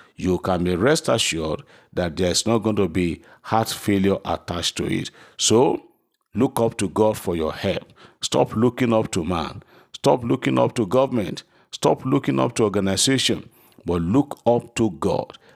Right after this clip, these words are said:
As you look up to him, you will never be disappointed. May God bless you today. May God prosper you. May God increase you. May this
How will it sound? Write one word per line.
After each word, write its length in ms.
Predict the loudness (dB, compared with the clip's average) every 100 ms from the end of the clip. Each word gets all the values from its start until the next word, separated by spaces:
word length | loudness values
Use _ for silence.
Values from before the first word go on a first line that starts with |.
| _
As 180 | -2 0
you 80 | 2
look 320 | 2 2 4
up 160 | 0 2
to 120 | 0
him, 380 | 0 -4 -6 -8 -16 _ _
you 220 | -2 2
will 160 | 2 2
never 480 | 2 2 4 2
be 260 | 0 0 0
disappointed. 960 | 0 -2 -2 -2 -4 -8 -6 -8 -8 -14 -20 _ _
May 120 | -4
God 260 | 2 2 4
bless 300 | 0 0 0
you 80 | -2
today. 540 | -2 0 0 0 -4 _ _ -20 _
May 100 | -6
God 300 | 2 2 2 -6 _
prosper 420 | 0 0 0 2
you. 240 | 2 0 -2
May 120 | -2
God 280 | 2 2 2
increase 560 | -2 -2 -2 2 2 0
you. 180 | -4 -6 _ _ -16
May 160 | -4 -4
this 460 | 0 2 2 0